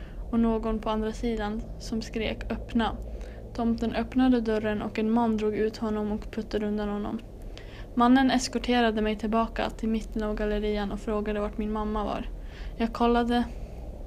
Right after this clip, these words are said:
när den falska jultomten gick därifrån och försvann ur mitt synfält. När min mamma kom tillbaka förklarade mannen allting.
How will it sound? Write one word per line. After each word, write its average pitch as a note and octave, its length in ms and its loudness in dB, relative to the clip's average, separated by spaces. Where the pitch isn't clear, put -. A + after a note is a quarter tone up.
när A#3 140 4
den A3 120 2
falska A3+ 440 0
jultomten A3 600 0
gick G#3+ 200 -4
därifrån G#3+ 440 0
och G#3+ 80 -2
försvann A3 400 -2
ur G#3 60 -2
mitt G#3+ 200 -4
synfält. A3 560 -4
När A#3+ 120 8
min A#3+ 160 8
mamma A#3+ 280 8
kom B3 180 6
tillbaka A3 440 2
förklarade A3 520 0
mannen G#3 340 0
allting. A3 500 -2